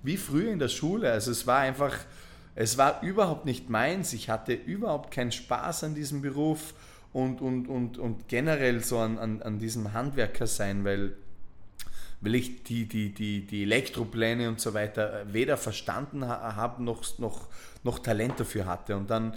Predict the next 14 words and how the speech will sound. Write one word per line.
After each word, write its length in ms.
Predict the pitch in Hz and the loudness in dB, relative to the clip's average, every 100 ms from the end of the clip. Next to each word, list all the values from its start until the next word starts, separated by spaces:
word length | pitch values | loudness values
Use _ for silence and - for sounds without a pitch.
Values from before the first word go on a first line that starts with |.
| - - - | -8 -10 4
ja, 120 | 147 | 6
mit 180 | 147 - | 6 4
achtzehn 480 | 107 - - 170 165 | 0 0 2 2 4
eben, 480 | 147 151 151 151 147 - - - - - - - - - - - - - - | 4 4 2 0 -6 -14 -14 -12 -12 -12 -14 -14 -16 -10 -6 -6 -6 -10 -8
nach, 260 | 110 113 - - | -4 -2 -4 -6
nachdem 440 | 113 104 117 117 | -4 -2 0 0
ich 120 | 113 | 0
eben 240 | 117 117 110 | 0 0 0
die, 180 | 110 | 0
die 120 | 107 110 | 0 0
letzte 420 | 113 196 - 147 | 4 4 2 2
Elektrikerlehrstelle 1120 | 120 120 - 127 - 113 110 117 117 113 113 110 - - - - - | 2 0 -2 -6 -2 0 0 0 0 2 2 -2 -10 -14 -14 -16 -12
gekündigt 560 | 117 107 151 147 143 139 | -8 0 2 2 0 2
hatte, 420 | 123 131 135 131 | 2 4 2 2